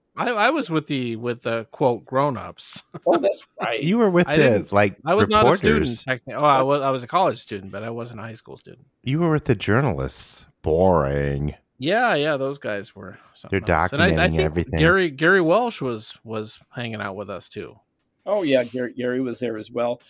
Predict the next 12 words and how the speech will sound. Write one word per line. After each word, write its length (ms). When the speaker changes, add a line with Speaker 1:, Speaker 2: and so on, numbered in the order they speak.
Speaker 2:
So 200
they, 300
they 180
confiscated 640
the 140
beer 120
Speaker 1:
Doctor, 140
Speaker 2:
from 120
the 180
Speaker 1:
yeah. 100
Speaker 2:
kids 200
and, 260